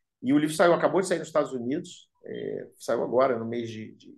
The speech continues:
de julho, nos Estados Unidos, ou seja, tem um mesinho praticamente que ele saiu lá. É,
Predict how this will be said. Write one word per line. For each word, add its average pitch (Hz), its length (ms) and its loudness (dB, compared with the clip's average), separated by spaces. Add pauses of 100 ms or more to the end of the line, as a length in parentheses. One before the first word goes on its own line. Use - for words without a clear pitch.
(100)
de 101 80 -18
julho, 139 340 -6
nos - 380 -20
Estados 104 240 -6
Unidos, 107 300 -10
ou - 680 -20
seja, 107 240 -6
tem 127 160 -2
um 151 100 -4
mesinho 131 580 -4
praticamente 110 600 -8
que - 60 -12
ele 107 80 -10
saiu 110 220 -6
lá. 117 300 -2 (520)
É, 117 640 0